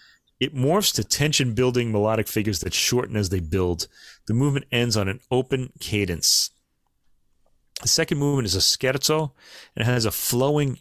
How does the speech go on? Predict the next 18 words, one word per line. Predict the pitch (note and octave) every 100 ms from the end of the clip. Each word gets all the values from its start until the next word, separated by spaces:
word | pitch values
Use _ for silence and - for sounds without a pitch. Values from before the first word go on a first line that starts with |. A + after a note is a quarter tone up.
| -
happy-go-lucky | - C#3 D#3+ A2+ G#2 A2+ - G2
quality | - G#2+ G#2+ G2+ F#2+
to | - F2+
it, | F2+ - _ - _
wandering | C#3+ F3 F3+ B2+
through | G#2 C3 A#2+
a |
harmonic | G#2+ A#2+ C3 -
background | A#2 - A2+ G2+
that | F2+
doesn't | C3 B2
have | A#2 A2
a |
particular | G2 - G#2+ A2 G#2+ -
aim. | C#3+ C3+ E2+ D#2+ _ _ _ - - - -
The |
mass | A#2+ E3 F#3
strings | - C#3+ E3 F3